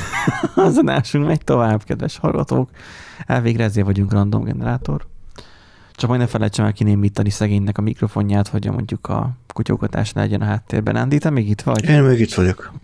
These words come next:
Speaker 1: Na. Öm, március nyolcadikán ér belépő korlátoz-, korlátozások előtti hétvégén országosan olyan mozdulás indult,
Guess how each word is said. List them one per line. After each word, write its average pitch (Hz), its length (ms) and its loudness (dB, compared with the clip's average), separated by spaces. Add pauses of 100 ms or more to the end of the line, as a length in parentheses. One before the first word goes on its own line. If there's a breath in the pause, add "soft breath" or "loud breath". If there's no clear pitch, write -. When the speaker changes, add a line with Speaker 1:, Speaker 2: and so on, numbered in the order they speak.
(760)
Speaker 1:
Na. 113 360 2 (800 loud breath)
Öm, 123 880 2 (1160 loud breath)
március 139 380 0
nyolcadikán 113 420 0
ér 107 160 2
belépő 104 320 2
korlátoz-, 104 560 2
korlátozások 110 760 0
előtti 104 280 -2
hétvégén 110 580 0 (280 loud breath)
országosan 123 680 2
olyan 113 200 2
mozdulás 107 560 2
indult, 123 460 2